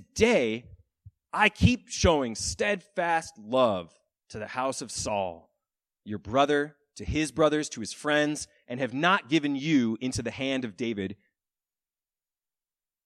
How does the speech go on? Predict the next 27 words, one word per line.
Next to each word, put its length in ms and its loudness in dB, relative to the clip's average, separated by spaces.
And 160 -4
yet 180 4
you 120 -2
charge 300 2
me 100 0
today 340 0
with 140 -2
a 20 -8
fault 420 -2
concerning 380 -6
a 60 -6
woman." 380 -8
So 260 -2
Abner, 460 4
verse 240 0
eight, 220 0
he 260 2
appeals 600 4
to 80 -6
his 180 0
loyalty. 640 4
He 160 0
has 320 2
been 200 0
loyal. 340 6
He's 180 -2
not, 240 0